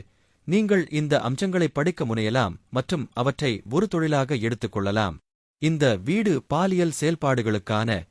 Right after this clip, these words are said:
உங்கள் தீவிர ஆசைகளை குறிக்கிறது. மற்றவற்றுடன், இந்த வீடு மரணம் மற்றும் ஒரு நபர் இறக்கும் விதத்துடன் தொடர்புடையது. இந்த வீடு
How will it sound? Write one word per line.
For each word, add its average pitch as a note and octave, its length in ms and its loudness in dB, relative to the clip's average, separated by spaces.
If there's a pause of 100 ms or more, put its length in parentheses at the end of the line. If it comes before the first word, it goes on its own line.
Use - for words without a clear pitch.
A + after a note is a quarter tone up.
(280)
உங்கள் F3 320 2 (120)
தீவிர G#3+ 340 0 (160)
ஆசைகளை A2 480 0
குறிக்கிறது. G#2+ 520 0 (500)
மற்றவற்றுடன், C3 760 0 (480)
இந்த F3 280 2
வீடு G3 320 0 (140)
மரணம் D#3 420 0
மற்றும் A#2+ 360 -2 (200)
ஒரு F3+ 180 2
நபர் D#3+ 260 0
இறக்கும் A2+ 400 -2 (100)
விதத்துடன் D3+ 540 -2
தொடர்புடையது. G2+ 580 -2 (500)
இந்த D#3 260 2
வீடு D3+ 320 0